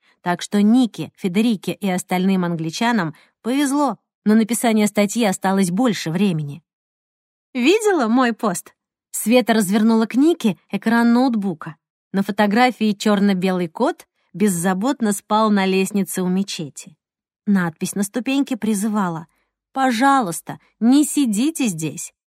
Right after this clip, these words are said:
Заголовок нахально гласил: "Моя жизнь — мои правила". Ниже красовались хэштеги: хэштег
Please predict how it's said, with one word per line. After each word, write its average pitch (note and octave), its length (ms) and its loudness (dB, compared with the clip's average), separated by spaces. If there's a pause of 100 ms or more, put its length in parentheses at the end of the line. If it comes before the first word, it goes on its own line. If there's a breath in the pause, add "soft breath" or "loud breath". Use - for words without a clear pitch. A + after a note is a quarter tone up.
(180)
Заголовок G3+ 720 0
нахально A#3 520 2
гласил: G3+ 600 -4 (380 soft breath)
"Моя G3+ 520 4
жизнь — C#4 580 2 (180 soft breath)
мои G3 440 2
правила". E3 640 -4 (380)
Ниже C4+ 400 4
красовались A3+ 680 -2
хэштеги: E3 720 -6 (300 soft breath)
хэштег G#3 520 -2